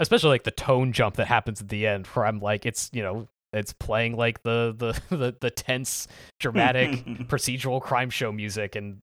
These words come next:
Speaker 1: we get the sep-, sepia tone dream sequence of her remembering the day her sister left the house before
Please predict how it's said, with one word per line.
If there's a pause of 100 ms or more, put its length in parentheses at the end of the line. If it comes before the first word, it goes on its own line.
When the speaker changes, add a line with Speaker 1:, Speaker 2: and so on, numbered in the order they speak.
Speaker 1:
we
get
the
sep-, (140)
sepia
tone
dream
sequence
of
her
remembering
the
day
her
sister (420)
left
the
house
before